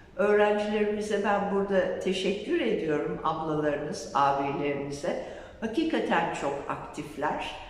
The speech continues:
E, gerek kültürel, gerek sosyal alanda çok önemli aktiviteler sürdürüyorlar ve sizleri bekliyorlar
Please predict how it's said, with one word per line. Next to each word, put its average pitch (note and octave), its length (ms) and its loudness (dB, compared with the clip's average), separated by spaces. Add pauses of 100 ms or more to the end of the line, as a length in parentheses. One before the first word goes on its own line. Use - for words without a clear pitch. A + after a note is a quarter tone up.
(340)
E, D3+ 180 -4
gerek F3 600 -2
kültürel, D#3+ 520 -2 (400)
gerek F3+ 380 2
sosyal G3 680 -2
alanda C#3+ 760 -2 (300)
çok D4 140 -6 (120)
önemli G#3 680 0
aktiviteler A3+ 840 0 (220)
sürdürüyorlar C#3 1120 -4 (340)
ve G3 300 4
sizleri A#3 600 2
bekliyorlar D#3 680 4